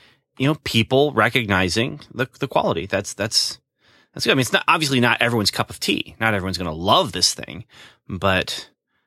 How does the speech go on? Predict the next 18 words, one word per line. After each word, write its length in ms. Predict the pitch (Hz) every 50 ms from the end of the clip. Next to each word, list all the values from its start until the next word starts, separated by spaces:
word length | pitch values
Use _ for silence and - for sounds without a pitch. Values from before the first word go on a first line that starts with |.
| _ _ _
it's, 500 | _ - 101 92 - - - - - - - _
it's 220 | - 131 110 -
good 240 | - - 131 127 110
to 60 | 110
see 360 | 107 - - - 110 107 107 95
that 160 | 101 95 -
there 160 | 107 104 78
are 180 | 98 98 101 98
people 240 | - 104 90 92
who 80 | 92 95
are 80 | 95 92
appreciating 640 | 87 - 98 98 92 - - 95 92 92 95 95
it, 160 | 101 104 -
and 160 | 98 90 87
that 120 | 85 - -
we're, 300 | - 101 101 101 95 95 - _ _ - - - - - _ _ _ -
um, 500 | - 113 95 90 85 87 87 90 - - _ _ _ _ _ _ _ _ _ _ _ _ _ _ _ _ _ _ _ _ _ _ _ _ _
yeah, 200 | 147 175 175 127